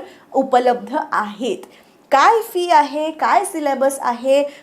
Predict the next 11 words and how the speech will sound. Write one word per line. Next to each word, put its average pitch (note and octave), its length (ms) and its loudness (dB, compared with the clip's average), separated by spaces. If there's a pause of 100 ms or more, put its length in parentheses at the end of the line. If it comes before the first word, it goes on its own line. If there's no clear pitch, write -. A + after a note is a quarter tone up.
(100)
कसं C#4+ 300 4
घेतलं D4+ 320 -2
जातं, C#4 460 2
डेमो B3 280 0
लेसन C4 340 -2
वगैरे C4 260 0
काय C4+ 320 2
आहे, C4+ 340 0 (240)
सगळी D#4+ 420 -2
माहिती E4 540 -4
ॲपवर C4 520 0